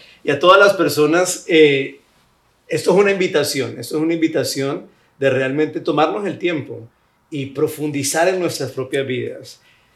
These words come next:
Saber que nuestras heridas valen oro porque el Señor tiene la capacidad de sanarnos y de glorificarse por medio de ellas.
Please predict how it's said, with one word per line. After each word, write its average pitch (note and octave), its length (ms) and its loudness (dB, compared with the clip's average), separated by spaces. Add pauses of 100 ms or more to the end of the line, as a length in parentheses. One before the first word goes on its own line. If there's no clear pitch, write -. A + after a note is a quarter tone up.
(120)
Saber D3+ 320 0
que G#3 340 4
nuestras D#3 560 0
heridas D#3 540 0
valen D#3 500 0
oro F#3 400 4
porque C3+ 220 -8
el A#2+ 60 -8
Señor C3+ 260 -8
tiene E3+ 160 0
la E3+ 160 -2
capacidad C3+ 760 -4
de B2+ 240 -6
sanarnos F3 1040 -6
y D#3+ 140 -2
de C#3 140 -2
glorificarse C3+ 920 -6
por C3+ 160 -14
medio C3 280 -6
de A#2 220 -6
ellas. - 340 -14